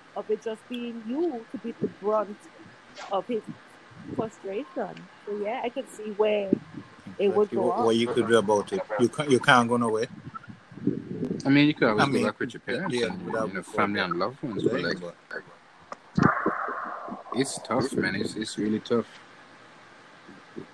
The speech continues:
Speaker 1: Mm-hmm.
Speaker 3: And now the added addition to this whole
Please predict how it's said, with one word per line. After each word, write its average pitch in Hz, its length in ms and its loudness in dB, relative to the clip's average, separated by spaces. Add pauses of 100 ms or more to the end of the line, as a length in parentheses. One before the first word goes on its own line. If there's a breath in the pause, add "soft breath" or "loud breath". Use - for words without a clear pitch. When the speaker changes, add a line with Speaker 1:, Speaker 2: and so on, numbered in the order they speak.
(420)
Speaker 1:
Mm-hmm. 262 600 -6 (120)
Speaker 3:
And 127 180 6
now 135 180 10
the 123 200 6
added 131 260 8
addition 120 460 2
to 120 100 -2
this 113 180 -2
whole 120 340 0